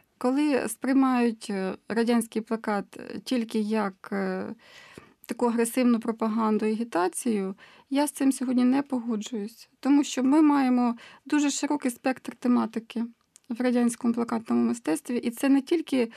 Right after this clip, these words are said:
плакати політичної тематики, як правильно сказав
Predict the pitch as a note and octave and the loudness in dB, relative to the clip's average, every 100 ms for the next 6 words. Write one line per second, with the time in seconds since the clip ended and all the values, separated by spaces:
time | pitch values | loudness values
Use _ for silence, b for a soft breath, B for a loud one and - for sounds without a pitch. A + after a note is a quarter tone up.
0 | B B B C4 B3 B3+ B3 A#3+ C4 A#3+ | B B B -6 -2 -2 -2 0 0 2
1 | B3+ A3 B3+ A3 G#3+ G#3+ A3 A3 A#3 B3 | 0 -2 -2 -2 0 -2 -2 -4 -8 -4
2 | A#3 A#3 - B3 A#3 A#3 - A3+ A#3 | -4 -4 -2 0 0 0 -6 -2 -2